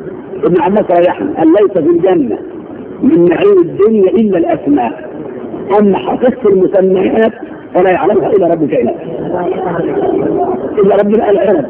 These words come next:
فيها خمر لذة للشاربين، عسل مصفى لذة لذكر طعم، نار الآت، إيه، مي لبن عسل خمر ذهب". هنا هو قال آية تانية محكمة. يجي واحد يقول لي: "طب ما هو الرمان إيه؟ حاجة ما هو زي الرمان بتاع الدنيا.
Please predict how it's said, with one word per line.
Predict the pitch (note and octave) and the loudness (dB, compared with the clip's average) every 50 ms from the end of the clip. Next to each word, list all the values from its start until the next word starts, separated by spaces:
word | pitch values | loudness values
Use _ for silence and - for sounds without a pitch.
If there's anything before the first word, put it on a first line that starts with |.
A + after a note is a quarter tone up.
| - | 0
فيها | G#3+ F#3 F#3+ F3+ D#3 - | 2 2 2 2 0 2
خمر | F#3 G3+ F#3+ D#3 B2+ - | 0 2 2 0 -2 0
لذة | - D#3+ F#3+ F#3+ F3 F3+ E3+ | 0 2 2 2 2 2 0
للشاربين، | E3+ D3+ - F3 E3+ F3 F3 F#3 F#3 D3+ - - - - - - - - - - | 0 0 0 2 2 4 4 4 2 2 0 -2 -8 -12 -12 -14 -14 -14 -10 -6
عسل | - F#3+ G3+ G3+ G#3 G3 F#3 G3+ | -2 -2 -2 0 2 2 2 2
مصفى | A#3+ - - G3 F#3 D3+ - - - - - - | 2 0 2 0 0 0 -2 -8 -12 -6 -2 0
لذة | E4+ G3 G3+ F#3+ F3 E3 | 2 2 2 2 2 2
لذكر | D#3+ E3 E3+ E3 E3+ G#3 G#3+ F#3 D#3+ | 2 2 2 0 2 2 0 0 0
طعم، | - G#3 G3 F3 D3+ C3 - - | 0 0 0 0 0 -2 -2 0
نار | D#3+ F#3 G#3 - | 0 0 2 2
الآت، | G3 G3 G3 - - G4 G3+ - - - - - - - - - - | 2 2 2 2 2 0 0 0 -2 -8 -16 -16 -16 -16 -16 -6 0
إيه، | - G4+ F4+ D4 B3+ | 2 4 4 2 2
مي | - D4+ - F#3 F#3+ F3+ D#3+ D#3 D3+ D#3 D#3 D#3+ | 0 0 2 2 4 4 4 2 2 2 2 2
لبن | E3 F#3 F#3 F3 E3 D3+ D3 D3+ | 2 4 2 2 2 0 0 0
عسل | D#3 - - - - F#3 F#3 F3+ - - - - - - - - - - - - - - - | -2 -2 -4 0 2 2 2 2 0 -2 -10 -12 -14 -14 -16 -18 -16 -16 -16 -16 -14 -6 -2
خمر | - F#3+ G3 - - - - - - - - - - - - | 0 2 2 0 0 -6 -10 -14 -16 -16 -16 -14 -14 -10 -4
ذهب". | D3 F3+ G3+ F#3+ G3 G3 F3+ D#3 - - - - - - - - - - - - - - - - - - - - - | -2 0 0 2 0 0 -2 -2 -8 -12 -16 -16 -16 -16 -14 -14 -14 -14 -14 -14 -16 -16 -16 -16 -14 -14 -10 -4 -2
هنا | F4+ E3+ G3 G#3 G3+ F#3 A3+ | 0 2 2 2 4 4 4
هو | A3 | 2
قال | G#3+ - G#3 A3+ - | 2 2 0 -2 0
آية | - G#3 F#3+ | 0 -2 0
تانية | - A3 A3+ G#3+ F#3+ E3 | 0 2 2 2 2 0
محكمة. | - - - G#3+ G3+ D#3 - - - - - - - - - - - - - - - | -2 -2 0 0 0 0 -4 -8 -12 -14 -14 -16 -18 -10 -10 -10 -8 -8 -10 -6 -2
يجي | - - G#3 G#3 G#3+ | 0 2 2 2 2
واحد | A3 G3+ F#3+ | 0 2 0
يقول | F#3+ G3 A3+ A3+ A3 | 2 2 2 2 2
لي: | G3+ F#3+ - - - - - - - - - - - - - - | 2 0 -2 -4 -14 -16 -16 -18 -18 -18 -14 -14 -8 -6 -6 0
"طب | - A3 A3 | 0 2 4
ما | A#3 G#3+ | 4 4
هو | F#3+ G#3 G3 | 4 4 4
الرمان | G#3 G#3+ A3 A3 A3 | 4 4 4 2 4
إيه؟ | G3 F3+ F#3 F3+ | 4 4 2 2
حاجة | - F#3+ F#3+ F#3+ G#3 G#3 G3 G3+ F#3 | 2 0 2 2 4 2 2 2 2
ما | G3 F#3 | 2 2
هو | E3+ F#3 G3+ E3+ | 2 4 2 2
زي | D#3+ F3+ | 2 2
الرمان | E3+ D#3+ F#3 G3 F3+ | 2 4 4 2 2
بتاع | E3+ - D#3 | 2 0 -2
الدنيا. | D#3 E3 E3 D3 C#3+ | 0 2 0 0 0